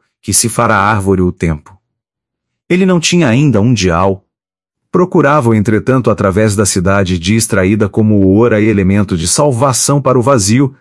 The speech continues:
da sua existência. E nessa tentativa aguçou tanto os nervos que de manhã, quando com o primeiro mosco criado lhe trazia os jornais, ele encontrava maior satisfação para sua curiosidade na leitura dos anúncios do que na das páginas editoriais.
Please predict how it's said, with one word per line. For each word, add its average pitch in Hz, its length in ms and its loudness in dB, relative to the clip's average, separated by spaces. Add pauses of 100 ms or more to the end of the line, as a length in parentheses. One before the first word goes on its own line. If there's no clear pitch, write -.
(120)
da 101 180 -2
sua 160 340 0
existência. 87 800 -4 (580)
E 135 60 0
nessa 127 340 0
tentativa 139 540 0
aguçou 127 440 0
tanto 165 460 -2
os 107 140 0
nervos 117 440 0
que 120 120 -4
de 101 120 0
manhã, 107 540 0 (240)
quando 131 300 0
com 131 160 0
o 120 40 -2
primeiro 123 360 0
mosco 127 300 0
criado 120 400 0
lhe 120 120 0
trazia 110 640 0
os 104 80 0
jornais, 117 680 0 (540)
ele 180 240 2
encontrava 123 580 0
maior 110 360 2
satisfação 123 880 -2
para 117 220 0
sua 120 220 0
curiosidade 104 800 0
na 98 100 2
leitura 123 440 0
dos 123 320 0
anúncios 123 640 0
do 120 100 0
que 123 140 -4
na 131 120 0
das 120 220 0
páginas 120 560 0
editoriais. 117 960 -2